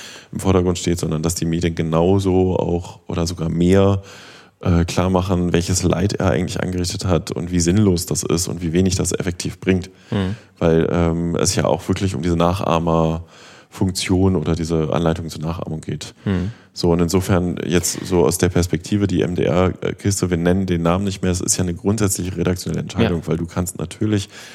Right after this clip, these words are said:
Speaker 1: in so einem Fall bei so einer Person mit der Historie den vollen Namen nennen, ohne seine Persönlichkeitsrechte zu verletzen. Ähm,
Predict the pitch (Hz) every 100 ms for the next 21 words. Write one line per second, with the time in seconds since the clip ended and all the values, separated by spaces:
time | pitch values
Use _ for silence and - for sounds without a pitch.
0 | - - 104 92 101 98 92 101 98 90
1 | 90 78 85 82 90 95 107 95 90 92
2 | 95 92 - 104 101 98 92 92 - -
3 | - - 92 90 98 92 87 90 90 92
4 | 92 90 87 80 82 90 104 - 82 82
5 | - - - 82 85 - 127 131 - -
6 | - - - - - 90 90 90 87 90
7 | 87